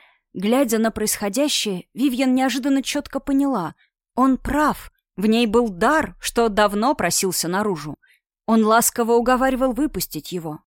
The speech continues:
позволить озарить светом этот мир и открыть ей новые грани в себе. А еще дар требовал, буквально заставлял ее коснуться мистера Брукса, чтобы увидеть. "Это не просто накопитель", неожиданно сообщил Полисмак.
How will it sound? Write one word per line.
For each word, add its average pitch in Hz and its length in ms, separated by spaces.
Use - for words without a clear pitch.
позволить 269 560
озарить 202 380
светом 202 420
этот - 300
мир 214 420
и 269 80
открыть 262 460
ей 240 180
новые 247 340
грани 208 440
в - 60
себе. 160 400
А - 120
еще 220 300
дар 196 240
требовал, 170 720
буквально 277 540
заставлял 254 580
ее 226 280
коснуться 233 560
мистера 220 440
Брукса, 226 600
чтобы 302 400
увидеть. 277 560
"Это 220 360
не 233 140
просто 233 400
накопитель", 196 680
неожиданно 196 720
сообщил 190 420
Полисмак. 170 580